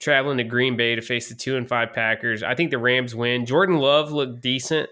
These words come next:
the, the first few weeks of the season, but it seems like once, once D coordinator's got a, got a few, uh, few tapes, uh, a few game tapes on him, that the bottom is really just falling out. Green Bay's really struggled.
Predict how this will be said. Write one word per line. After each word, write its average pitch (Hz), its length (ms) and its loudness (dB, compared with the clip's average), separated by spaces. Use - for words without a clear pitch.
the, 120 440 0
the 120 80 -4
first 127 340 -2
few 135 180 -4
weeks 123 240 -4
of 127 60 -6
the 117 60 -4
season, 127 500 -4
but 113 260 -2
it 131 120 -2
seems 151 240 -2
like 120 180 -2
once, 127 400 -2
once 135 260 -4
D 135 140 -6
coordinator's 127 500 0
got 120 160 0
a, 117 140 0
got 120 140 0
a - 20 -4
few, 131 440 -2
uh, 110 360 2
few 139 120 -4
tapes, 123 560 -4
uh, 117 400 -2
a 123 80 -12
few 147 220 -8
game 127 240 -2
tapes 127 260 -6
on 123 160 -2
him, 127 280 -2
that 113 160 -6
the 107 80 -8
bottom 113 440 -2
is 110 140 -8
really 110 180 -8
just 110 200 -14
falling 113 240 -4
out. 110 240 -2
Green 127 180 -4
Bay's 120 240 -4
really 113 300 -4
struggled. 110 580 -4